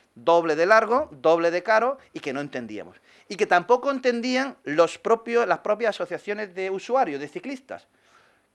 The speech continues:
que han acudido a nosotros, y luego a la consejería, muy enfadados porque nadie le ha preguntado a ellos, desde el gobierno, qué es lo que había que hacer. Y ellos nos han dicho claramente, y luego le han dicho al gobierno,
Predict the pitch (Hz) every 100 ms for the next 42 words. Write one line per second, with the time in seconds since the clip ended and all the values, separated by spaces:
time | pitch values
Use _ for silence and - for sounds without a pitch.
0 | _ 175 196 214 208 220 196 165 170 220
1 | 220 233 - _ _ _ 120 143 143 139
2 | 156 180 202 220 262 - _ 160 202 226
3 | 226 214 214 220 185 - 160 190 220 240
4 | 208 202 202 196 180 190 185 180 196 180
5 | 202 - 160 143 135 135 135 160 208 190
6 | 220 262 _ - 170 170 160 135 123 104
7 | - 85 _ _ _ 127 151 147 131 127
8 | 139 135 151 160 180 220 - 113 117 139
9 | 135 131 - 107 113 170 202 220